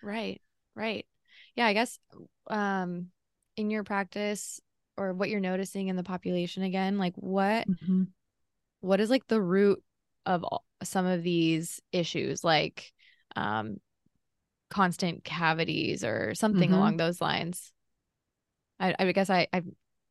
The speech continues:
Speaker 1: it's, h-, it's hard for me to imagine, like, what else could be going on, but I'm sure there's
Speaker 2: Yeah.
Speaker 1: so many things, like, even, like, a,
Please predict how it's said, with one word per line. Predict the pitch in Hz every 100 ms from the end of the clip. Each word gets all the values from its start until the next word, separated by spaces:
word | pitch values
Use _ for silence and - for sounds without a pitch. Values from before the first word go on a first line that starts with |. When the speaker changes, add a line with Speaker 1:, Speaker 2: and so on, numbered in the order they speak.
| -
Speaker 1:
it's, | 185
h-, | 190 -
it's | 196
hard | 214 196
for | 208
me | 202
to | 170
imagine, | 156 160 156 151
like, | 170
what | 170 160
else | 165 165
could | - 160
be | 151
going | - 151 170
on, | 139 180
but | 180
I'm | 165
sure | 180 185 160
there's | 185 202
Speaker 2:
Yeah. | 233 220
Speaker 1:
so | 175
many | 185 185 180
things, | 180 165 175
like, | 190 -
even, | 254 285 294
like, | 285
a, | 254 240